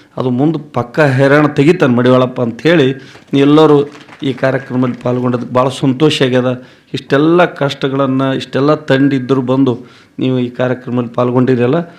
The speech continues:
ಭಾಳ ಸಂತೋಷ ಅಂತ ಹೇಳ್ತಾ, ಶಾಂತ ರೀತಿಯಿಂದ ಪ್ರಸಾದ ಮಾಡಿ, ಒಂದಿಷ್ಟು ಪ್ರಸಾದ ಮಾಡಿಕೊಂಡು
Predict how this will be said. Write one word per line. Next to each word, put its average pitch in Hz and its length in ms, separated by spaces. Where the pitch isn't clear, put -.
ಭಾಳ 135 120
ಸಂತೋಷ 127 520
ಅಂತ 120 200
ಹೇಳ್ತಾ, 120 320
ಶಾಂತ 131 300
ರೀತಿಯಿಂದ 127 360
ಪ್ರಸಾದ 135 420
ಮಾಡಿ, 135 320
ಒಂದಿಷ್ಟು 123 320
ಪ್ರಸಾದ 135 360
ಮಾಡಿಕೊಂಡು 131 500